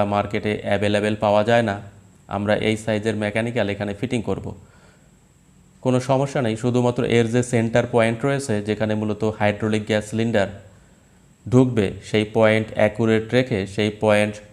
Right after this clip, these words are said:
সোজাসুজি রেখে আপনারা মেকানিক্যাল ফিটিং করে দিতে পারবেন, কোনো সমস্যা নেই, চলবে। তো এটা সাইজ একটু বড়। আমরা শুধুমাত্র যেখানে হাইড্রোলিক গ্যাস সিলিন্ডার ঢুকবে,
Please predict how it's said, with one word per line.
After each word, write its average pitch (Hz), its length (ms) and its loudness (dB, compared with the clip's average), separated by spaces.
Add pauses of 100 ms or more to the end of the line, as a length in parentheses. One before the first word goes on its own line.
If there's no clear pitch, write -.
(200)
সোজাসুজি 113 800 2
রেখে 123 300 0 (140)
আপনারা 101 300 0 (480)
মেকানিক্যাল 110 560 0
ফিটিং 113 280 -2
করে 101 200 0
দিতে 98 220 -4
পারবেন, 92 240 -4 (120)
কোনো 123 140 0 (100)
সমস্যা 117 300 -4
নেই, 101 140 -2 (320)
চলবে। 101 280 -2 (1300)
তো - 80 -12
এটা 117 220 0 (140)
সাইজ 104 220 2 (100)
একটু 104 140 -8 (100)
বড়। 113 160 2 (880)
আমরা 110 320 0
শুধুমাত্র 135 320 -2 (140)
যেখানে 110 240 -2 (100)
হাইড্রোলিক 104 440 -2
গ্যাস 104 200 0
সিলিন্ডার 107 420 0 (760)
ঢুকবে, 117 400 0